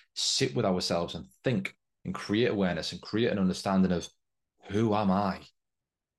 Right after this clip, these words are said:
What is it that I truly desire in life? What do, what do I enjoy doing? What makes me feel the best?"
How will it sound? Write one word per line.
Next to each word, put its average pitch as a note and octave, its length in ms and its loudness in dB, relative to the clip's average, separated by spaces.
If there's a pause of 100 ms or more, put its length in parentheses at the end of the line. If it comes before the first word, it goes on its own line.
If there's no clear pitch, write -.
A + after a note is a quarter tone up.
(1700)
What G2 320 2
is A2 120 0
it G#2 80 0
that G2 120 2
I F2+ 200 0
truly F#2+ 280 0
desire F#2+ 360 2
in F2+ 60 2
life? G2 280 -2
What A2 120 0
do, C3 100 2
what G2+ 220 -2
do C3 80 2
I C3 120 4
enjoy G2 340 2
doing? F2+ 540 0 (680)
What C3 180 0
makes C#3 240 0
me G#2 100 -2
feel G#2 320 2
the E2 120 -2
best?" - 640 -4